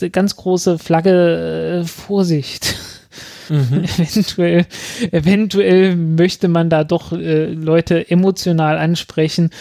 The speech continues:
Speaker 1: um, äh, äh, den rationalen Teil etwas weiter hinten anstellen zu können. Es ist, ja, äh, ja, es ist halt, es ist halt echt eine, eine Sache, so,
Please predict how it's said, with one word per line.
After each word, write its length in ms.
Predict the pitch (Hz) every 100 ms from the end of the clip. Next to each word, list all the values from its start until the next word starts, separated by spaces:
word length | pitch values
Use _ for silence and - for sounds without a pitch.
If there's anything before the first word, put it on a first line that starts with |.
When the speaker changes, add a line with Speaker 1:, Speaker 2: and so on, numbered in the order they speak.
| - - 151 -
Speaker 1:
um, 460 | 175 170 165 165
äh, 580 | 180 175 165 175 165 160
äh, 40 | 160
den 260 | 160 156
rationalen 600 | 151 156 - 165 151 156 151
Teil 340 | - 147 151
etwas 440 | - - 156 - - - -
weiter 200 | 156 160
hinten 420 | 165 190 _ 160
anstellen 460 | 143 135 - 131
zu 180 | - -
können. 220 | - 151 - - - _ _ _ _ _ _
Es 160 | - -
ist, 520 | - - - - - - - - - - - - -
ja, 560 | 165 165 160 151 143 156
äh, 720 | 175 156 151 151 151 156 147 - - - _ _ _
ja, 360 | 180 233 214 151
es 160 | 147
ist 160 | 196 -
halt, 280 | 165 151 151
es 300 | 151 139 -
ist 160 | 170 -
halt 120 | 147
echt 280 | 147 - -
eine, 500 | 143 135 131 131 131 - -
eine 200 | 147 139
Sache, 500 | 139 135 147 131 214
so, 320 | 196 - 139